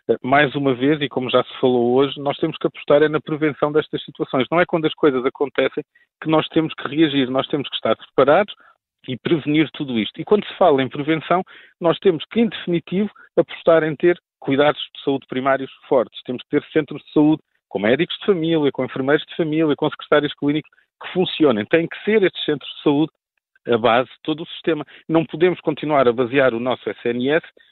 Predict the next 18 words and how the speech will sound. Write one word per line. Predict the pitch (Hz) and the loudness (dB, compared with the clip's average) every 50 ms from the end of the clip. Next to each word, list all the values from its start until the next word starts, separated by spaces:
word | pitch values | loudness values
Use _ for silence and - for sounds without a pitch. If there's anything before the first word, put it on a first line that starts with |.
| _ - | _ -2
na | 165 170 | -2 -2
resposta | 160 - - - - 165 165 - - 180 | -2 -2 -6 -2 -2 0 0 0 -2 -2
das | 170 165 | -2 -2
urgências | 160 170 156 165 165 156 - 165 | -4 -4 -4 -4 -4 -4 -4 -2
hospitalares. | 175 165 - - 190 - 202 190 185 165 160 - _ _ _ _ | -2 -2 -2 -4 -4 -2 0 2 2 2 0 -2 _ _ _ _
Não | - 156 160 165 | -2 0 0 2
é | 160 | 0
justo | 143 151 - - | 0 -4 -6 -2
para | - 127 123 | 0 0 0
os | 107 | 0
utentes, | 123 117 - - 156 180 214 - - | -2 -6 -4 -4 -4 -4 -4 -6 -4
não | 175 170 | -2 0
é | 165 139 | 0 0
justo | 143 151 - - - | -2 -6 -10 -6 -6
para | 139 | -6
os | 135 - | -6 -6
profissionais, | - - - - 139 - - - 123 127 131 139 170 190 - _ _ _ _ _ _ | -10 -14 -12 -10 -10 -8 -6 -4 0 2 2 2 2 0 -4 _ _ _ _ _ _
hum, | - 151 143 143 143 127 | 2 2 2 2 0 -6